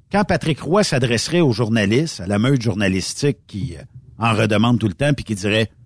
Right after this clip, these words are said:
Cette année, on l'aura pas à coupe, là. » Ben, c'est vrai qu'il n'y aura pas à coupe.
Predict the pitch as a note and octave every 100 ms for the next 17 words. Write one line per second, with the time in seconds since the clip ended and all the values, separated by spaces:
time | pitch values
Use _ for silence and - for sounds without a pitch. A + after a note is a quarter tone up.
0 | _ - - D#3+ C#3 D#3 D#3+ C3+ C3 B2+
1 | A2 C#3+ - F3 - E3 E3 _ _ _
2 | _ - B2 A#2+ - C3+ A2+ A#2 C#3 A#2
3 | G2 G2 G2 - G2+